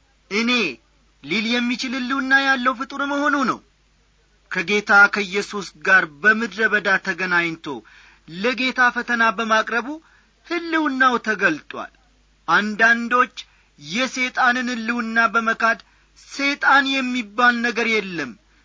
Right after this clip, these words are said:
ሰዎች ከጭንቀት የተነሳ የሚፈጥሩት የስነ ልቡና ተጽዕኖ ነው" ለሚሉት ወደ ጌታ ቀርቦ ፈተና ማቅረቡ ለሕልውናው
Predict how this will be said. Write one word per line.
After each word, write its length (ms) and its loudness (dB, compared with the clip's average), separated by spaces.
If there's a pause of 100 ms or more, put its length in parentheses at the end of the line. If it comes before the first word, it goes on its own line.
ሰዎች 560 2
ከጭንቀት 640 -4
የተነሳ 680 -2 (100)
የሚፈጥሩት 840 -4 (260)
የስነ 560 -4
ልቡና 580 -2
ተጽዕኖ 600 -4
ነው" 160 -2
ለሚሉት 580 -2 (640)
ወደ 260 -4
ጌታ 320 0
ቀርቦ 340 -6
ፈተና 400 0
ማቅረቡ 600 -2 (400)
ለሕልውናው 920 0